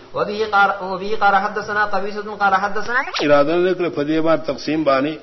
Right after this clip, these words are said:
Speaker 2: د رضا د الله. فاتحة النبي صلی الله علیه وسلم.
Speaker 1: فاخبرته فتغير وجهه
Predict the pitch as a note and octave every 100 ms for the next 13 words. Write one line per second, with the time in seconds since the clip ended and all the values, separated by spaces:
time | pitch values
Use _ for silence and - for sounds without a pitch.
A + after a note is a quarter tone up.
0 | - - - B2 B2+ B2 C3 B2 A#2+ A#2
1 | F#2+ - C3 B2 C#3+ C3+ C#3 B2+ B2+ B2+
2 | A#2+ A#2+ A2 A#2+ A2+ - - D#3+ G3 G3
3 | G#3+ G#3+ G#3+ G#3 G3+ F#3+ G3+ G#3+ G3 G3+
4 | G3+ G#3